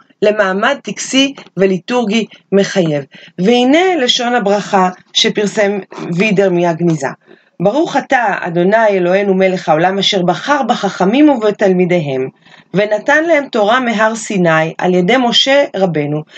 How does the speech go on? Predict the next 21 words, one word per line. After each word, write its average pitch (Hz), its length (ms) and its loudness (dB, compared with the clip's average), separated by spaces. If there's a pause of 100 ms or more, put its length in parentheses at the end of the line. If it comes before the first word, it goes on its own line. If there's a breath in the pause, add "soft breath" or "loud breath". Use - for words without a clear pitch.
(260 loud breath)
וציווה 233 500 0
אותם 320 320 0
לקרוא 240 320 0
בתורה, 196 560 2
במשנה, 196 600 0
בתלמוד, 202 580 0
בהלכה, 202 580 2 (400 loud breath)
לקנות 262 480 0
חיי 254 420 0
שני 277 280 0
עולמים, 185 520 0 (360 soft breath)
ובחר 240 440 0
במשה 277 560 0
רבנו 247 300 0
מכל 226 380 0
הנביאים, 220 520 -2 (440 loud breath)
ודיבר 208 540 2
עמו 262 280 -4
פנים 233 380 2
בפנים, 214 540 0
שנאמר 190 580 0